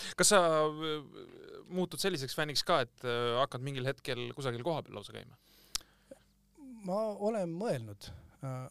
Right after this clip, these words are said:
Speaker 2: aga, aga kui see variant on, siis, äh, pigem ma ühendaks ta golfireisiga. <laughs> Et ma va-, et kui on kuskil nii sellises kohas, kus on mingi ko-, kihvt golfiväljak, ma olen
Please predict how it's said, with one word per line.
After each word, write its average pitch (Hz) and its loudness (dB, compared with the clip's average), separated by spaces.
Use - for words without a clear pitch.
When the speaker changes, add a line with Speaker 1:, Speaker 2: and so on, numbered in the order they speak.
Speaker 2:
aga, 131 -4
aga 135 0
kui 202 2
see 156 2
variant 175 0
on, 175 2
siis, 131 -6
äh, 135 0
pigem 147 -2
ma 139 -4
ühendaks 131 -6
ta 123 -8
golfireisiga. 139 -4
<laughs> - -4
Et 190 0
ma 156 4
va-, 185 2
et 160 -4
kui 196 8
on 190 6
kuskil 180 0
nii 196 4
sellises 180 4
kohas, 185 6
kus - -4
on 147 0
mingi 147 0
ko-, 175 0
kihvt - 0
golfiväljak, 139 4
ma 170 2
olen 160 0